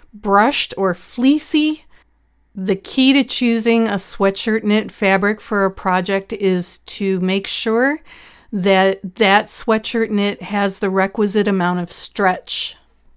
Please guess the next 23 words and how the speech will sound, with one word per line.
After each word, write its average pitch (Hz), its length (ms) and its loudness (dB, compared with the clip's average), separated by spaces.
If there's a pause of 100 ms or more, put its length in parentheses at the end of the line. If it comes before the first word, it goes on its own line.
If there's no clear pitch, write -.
(240)
A 214 100 2
one 220 280 4
hundred 247 380 4
percent 226 600 -2
cotton 214 480 2
sweatshirt 214 680 -2
fabric 262 540 0
is 196 240 -2
not 190 300 2
going 202 240 0
to 190 100 0
have 175 220 -2
very 180 260 0
much 175 260 -2
stretch, - 680 -4 (580)
so - 280 0
you'll 208 220 4
either 220 380 2
have 208 340 0
to 208 300 -2
build 214 380 2
in 247 200 6
additional 220 640 2